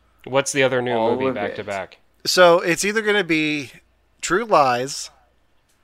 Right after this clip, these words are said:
Speaker 3: another
Speaker 1: Please.
Speaker 3: Arnold Schwarzenegger movie, or
Speaker 1: Please.
Speaker 3: a Steven So-, Soderbergh Ocean's Eleven-esque movie.
Speaker 2: Oh.
Speaker 1: True Lies,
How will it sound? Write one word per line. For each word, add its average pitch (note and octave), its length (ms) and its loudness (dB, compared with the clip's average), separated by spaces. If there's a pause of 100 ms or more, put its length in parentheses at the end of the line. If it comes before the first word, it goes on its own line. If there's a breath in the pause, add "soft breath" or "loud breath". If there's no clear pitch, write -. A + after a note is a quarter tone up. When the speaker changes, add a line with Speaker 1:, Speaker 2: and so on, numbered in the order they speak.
(460)
Speaker 3:
another E3+ 420 4
Speaker 1:
Please. F#3 80 4
Speaker 3:
Arnold D#3+ 200 4
Schwarzenegger B2+ 500 -6
movie, G2+ 460 -14 (600)
or C3+ 380 2
Speaker 1:
Please. - 240 -8
Speaker 3:
a C#3+ 160 0
Steven E3 380 -4
So-, E3 400 -2
Soderbergh C3 800 -6 (1000)
Ocean's D3+ 440 -4
Eleven-esque B2+ 760 -6
movie. G#2+ 460 -20 (1900 soft breath)
Speaker 2:
Oh. G2+ 200 -6
Speaker 1:
True C#3 160 -2
Lies, A2 440 -4